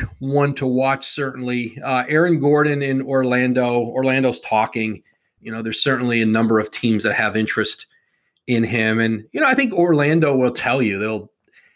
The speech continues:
like, they go back and forth on what, on the direction here that they might wanna move in. Ultimately, it's gonna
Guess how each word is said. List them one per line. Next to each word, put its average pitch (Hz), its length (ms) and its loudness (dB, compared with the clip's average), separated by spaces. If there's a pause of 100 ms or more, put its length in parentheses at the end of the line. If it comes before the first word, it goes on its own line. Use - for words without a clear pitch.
(160)
like, 120 240 -4
they 135 160 0
go 160 200 2
back 143 300 0
and 117 100 -6
forth - 560 -4
on 107 360 -6
what, 117 420 -8 (580)
on 120 180 -4
the 113 80 -2
direction 113 540 0
here 117 280 2
that 107 200 -2
they 110 120 0
might 110 280 -2
wanna 110 420 0 (480)
move 123 320 4
in. 110 120 2
Ultimately, 123 540 2
it's 117 140 -2
gonna 123 240 0